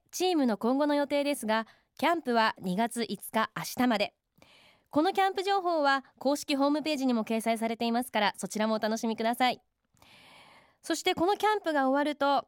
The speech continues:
二十日日曜日にはシティカップが開催されます。キックオフは午後一時三十分です。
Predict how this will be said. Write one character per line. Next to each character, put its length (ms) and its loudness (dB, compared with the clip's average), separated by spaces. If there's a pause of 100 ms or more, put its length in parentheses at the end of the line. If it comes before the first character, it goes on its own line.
二 180 -2
十 120 -12
日 140 0
日 280 -2
曜 140 2
日 100 -2
に 140 0
は 180 2
シ 140 -10
テ 80 0
ィ 100 0
カ 100 2
ッ 40 -2
プ 120 -12
が 120 0
開 180 0
催 160 -2
さ 100 -2
れ 100 0
ま 140 0
す。 140 -10 (1200)
キ 140 -2
ッ 80 -8
ク 100 0
オ 80 2
フ 120 -4
は 180 2
午 140 0
後 100 0
一 180 -4
時 80 -2
三 240 0
十 140 -4
分 180 -4
で 140 -2
す。 120 -16